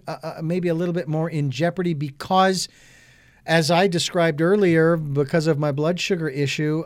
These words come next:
uh, they went to the comfort foods, and now we're gonna have all of these different condition-, conditions, and, and, uh, it's gonna put our, our nation's health and well-being maybe at risk?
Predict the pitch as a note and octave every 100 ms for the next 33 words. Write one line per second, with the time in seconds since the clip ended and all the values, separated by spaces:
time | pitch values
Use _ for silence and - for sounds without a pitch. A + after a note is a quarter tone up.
0 | C#3 D3+ D3 D3 C#3+ C#3+ D3+ E3 G#3 F3+
1 | E3 F3+ F#3 G#3+ - - G3+ G#3+ F3 E3+
2 | E3+ F#3+ F#3+ F#3 E3+ F3 F3+ F3+ E3 D#3+
3 | F#3 - D3+ - C#3 F3 E3 G3+ G3+ -
4 | D#3+ D3 G3+ A3+ A#3 G3+ E3+ D#3+ - _
5 | _ _ _ _ - D3+ D#3+ D#3 D#3+ D#3
6 | D3+ E3+ D#3+ G3 F3 - F#3+ F3+ E3+ E3
7 | E3 D3+ D3 D3 E3 F#3 F#3 E3+ C3+ -
8 | _ _ - F3 F3+ F#3 F3 E3+ C#3 D3
9 | F3 F3+ D3+ E3 E3+ A2 A#2+ G#3+ - -